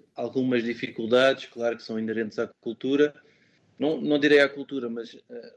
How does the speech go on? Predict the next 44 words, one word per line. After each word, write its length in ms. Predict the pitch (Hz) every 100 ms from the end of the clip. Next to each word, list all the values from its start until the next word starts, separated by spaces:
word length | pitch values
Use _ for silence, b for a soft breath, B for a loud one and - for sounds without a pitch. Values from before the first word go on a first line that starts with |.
| -
outra 200 | - 131
maneira 220 | 123 127
de 60 | 120
fazer 240 | 120 127
as 80 | 123
coisas 520 | - 147 151 123 113 107
e 200 | 107 104
principalmente, 680 | - 123 123 120 117 123 -
óbvio, 320 | 127 113 110 b b b _
quando 180 | 120 123
eu 80 |
disse 240 | 123 131 -
que 80 | -
tratava 360 | 110 131 120
a 40 | 120
língua 280 | 127 123 123
por 120 | 120
tu 440 | - 143 147 143 b b b b b _ _ -
e 300 | 92 120 117
disse 220 | 120 -
que 80 | - _ _
não 140 | 120 113
falava 380 | 120 123 120 120
como 300 | 127 120 120
um, 340 | 117 113 120 127
eh, 260 | 113 110 110
como 220 | 123 120
uma 60 | 117
língua, 280 | 123 117 113
como, 300 | 123 117 113
como 200 | - 123
um 20 |
nativo, 640 | 117 110 143 151 143 147 139 -
eh, 340 | 120 120 - -
obviamente 320 | 117 131 127
que 80 | 135
há 40 |
sempre 280 | - 143 131
muitas 340 | 135 143 127
coisas, 400 | - 139 139 127
por 160 | 107 104
exemplo, 320 | 110 110 107
língua 260 | 113 117 113
burocrática, 960 | 117 120 120 113 110 - 107 107 107